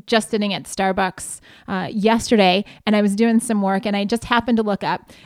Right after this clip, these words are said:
and there on the counter, like, where the barista puts the coffees and stuff, ha-, they had a little chalkboard that says, um, "For whatever you're thankful for, take a leaf or a, a note card and write it down, and we'll add it to," and they had this, like, garland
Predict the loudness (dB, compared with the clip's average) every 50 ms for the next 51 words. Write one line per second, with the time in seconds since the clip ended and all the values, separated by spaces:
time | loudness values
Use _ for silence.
0 | _ -2 2 2 4 4 4 2 2 2 2 0 0 0 -2 0 0 2 0 0
1 | -2 -6 -10 -8 -6 -4 -2 -2 -2 -2 -2 -4 -4 -6 -6 -8 -6 -6 -6 -6
2 | -6 -6 -8 -8 -6 -6 -8 -8 -8 -10 -8 -8 -6 -4 -4 -4 -4 -6 -6 -4
3 | -6 -6 -4 -4 -4 -4 -4 -8 -12 -20 -20 _ -12 -10 -8 -2 0 0 2 2
4 | 0 -2 0 0 0 0 -2 -2 -2 -4 -4 -4 -4 -2 -2 -2 -2 -4 -8 -8
5 | -6 -6 -6 -6 -6 -6 -4 -2 -2 -2 -2 -4 -6 -10 -20 -20 -20 -12 -10 -8
6 | -8 -8 -8 -12 -12 -14 _ _ _ _ _ _ -20 -18 -6 0 0 2 4 4
7 | 2 2 0 0 0 -2 -2 0 -2 -2 -2 -2 -2 -2 -2 -2 -2 -2 -4 -2
8 | 0 0 0 -2 -2 -2 -4 -2 -2 -2 -4 -2 -2 -2 -2 -2 -2 -4 -2 -2
9 | -2 -4 -2 -2 2 2 4 4 2 0 -2 -2 -2 -2 0 2 0 0 0 0
10 | -2 -4 -2 -2 -2 0 0 0 0 0 0 0 -2 -2 -4 -2 -4 -6 -8 -10
11 | -10 -4 -2 0 0 0 0 -2 -2 -4 -4 -4 -6 -6 -4 -4 -4 -4 -4 -6
12 | -10 -12 -14 -20